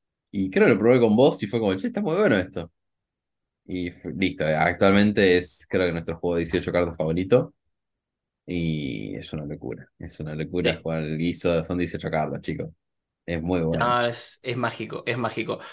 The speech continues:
Speaker 2: Yo cuando pienso en elegancia, pienso en el Guiso, y también cuando diseño juegos de puntaje, pienso mucho en cómo el Guiso logra algo hermoso. Y la verdad que le tenemos que hablar al, al tipo, le tenemos que hablar a Jason Glover para decirle de hacer una edición argentina que se llama El Locro. Yo te juro que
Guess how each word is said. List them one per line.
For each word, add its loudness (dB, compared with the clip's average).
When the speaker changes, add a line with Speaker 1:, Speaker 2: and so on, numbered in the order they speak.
Speaker 2:
Yo 4
cuando 6
pienso 4
en 2
elegancia, 2
pienso -2
en -2
el -2
Guiso, -2
y -4
también 2
cuando 4
diseño 2
juegos 2
de -4
puntaje, -2
pienso -2
mucho 2
en 0
cómo 0
el 2
Guiso -2
logra 2
algo -4
hermoso. -6
Y 4
la 2
verdad 4
que -4
le 4
tenemos 0
que -2
hablar 2
al, 0
al -4
tipo, 2
le 0
tenemos -2
que -4
hablar 2
a -2
Jason -2
Glover 4
para 2
decirle -2
de 4
hacer 0
una 2
edición 0
argentina 0
que -4
se -8
llama -2
El 0
Locro. 0
Yo -2
te 0
juro 4
que 0